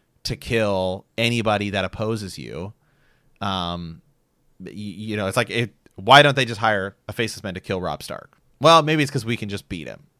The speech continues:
Uh, but if you, once you start losing and losing, you know, I guess maybe it's why, why don't you just do that? And so I think, you know, there's a couple of reasons. The obvious one is that it would just be too easy, right? It's like, why don't the Eagles just carry, why don't the Eagles just carry the ring to Mordor as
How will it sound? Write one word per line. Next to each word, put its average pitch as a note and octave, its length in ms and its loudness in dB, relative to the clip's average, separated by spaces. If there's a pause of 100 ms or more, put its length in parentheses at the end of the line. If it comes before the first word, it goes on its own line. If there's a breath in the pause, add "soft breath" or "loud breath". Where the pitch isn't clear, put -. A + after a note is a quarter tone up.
Uh, A2+ 80 -2
but B2+ 120 4
if B2+ 120 2
you, B2+ 160 -8
once C3+ 180 2
you C#3+ 80 -2
start B2 160 -2
losing B2+ 340 0
and G#2+ 120 -8
losing, C3 440 -2 (400 loud breath)
you A2 120 0
know, G2+ 80 2
I G#2 60 2
guess A2 260 -2
maybe G2 320 -4
it's G2 180 -10
why, G2 300 2
why G2+ 220 -4
don't G2+ 140 -6
you G2 60 -10
just F#2 180 -8
do F#2 140 -4
that? F2 160 -2
And F#2 100 -10
so G2 140 -2
I F#2+ 100 2
think, A2 240 -4
you A2 60 -4
know, F#2 80 -4
there's G#2+ 160 -2
a A2+ 60 -8
couple A#2+ 240 0
of G#2+ 40 -4
reasons. G#2+ 300 -4
The B2 140 4
obvious A#2+ 400 6
one G2+ 160 -4
is F2+ 80 -6
that G2+ 120 -2
it E2+ 60 -6
would G2 100 -6
just G2 160 -10
be F2 120 -10
too - 180 -12
easy, - 340 -18
right? F2+ 220 -6
It's - 160 -8
like, G2 220 -4 (400 loud breath)
why C#3 560 10
don't A#2 480 0
the G2+ 200 -10
Eagles G2 600 -6
just - 400 -8
carry, G#2 680 -4 (600)
why B2+ 180 8
don't D3+ 140 4
the C#3 80 -8
Eagles B2 240 -2
just A2+ 160 -4
carry A2+ 280 2
the G#2 120 -6
ring F#2 460 -6
to A2 100 -12
Mordor B1+ 500 -12
as D#2 460 -10